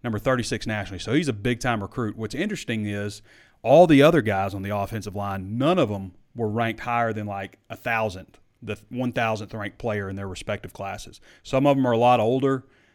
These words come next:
You know, obviously there's, you know, some of these guys, even, uh, Jaron Hall, I think Jaron Hall is in, like, his seventh year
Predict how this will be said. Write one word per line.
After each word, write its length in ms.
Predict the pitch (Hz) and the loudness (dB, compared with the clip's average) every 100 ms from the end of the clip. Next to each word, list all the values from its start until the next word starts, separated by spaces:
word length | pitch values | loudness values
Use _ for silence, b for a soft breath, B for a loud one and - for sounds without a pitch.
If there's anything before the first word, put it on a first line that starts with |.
| b | b
You 80 | 117 | -6
know, 180 | 120 131 | -2 2
obviously 540 | 113 123 117 127 120 113 | 2 0 -4 -2 -2 -2
there's, 260 | 110 95 | -4 -6
you 120 | 120 104 | -10 -8
know, 220 | 101 117 - - - - - _ _ _ _ _ _ | -10 -14 -20 -20 -20 -20 -20 _ _ _ _ _ _
some 160 | - 127 | -8 -4
of 60 | |
these 120 | 120 107 | -4 -2
guys, 360 | 113 113 107 | -2 0 -2
even, 300 | 123 117 107 | -4 -4 -4
uh, 340 | 107 104 101 98 _ _ _ _ _ - - - | -4 -4 -6 -10 _ _ _ _ _ -20 -20 -6
Jaron 320 | 123 123 104 | 0 0 0
Hall, 220 | 113 123 | 2 2
I 80 | 107 | 2
think 180 | 117 98 | -2 -6
Jaron 240 | 113 110 | -6 -6
Hall 240 | 95 117 113 | -4 -2 -2
is 80 | |
in, 100 | 104 | -4
like, 180 | 101 98 | -8 -8
his 120 | 98 | -10
seventh 340 | - 117 107 101 | -6 -6 -6 -8
year 320 | 110 107 | -8 -6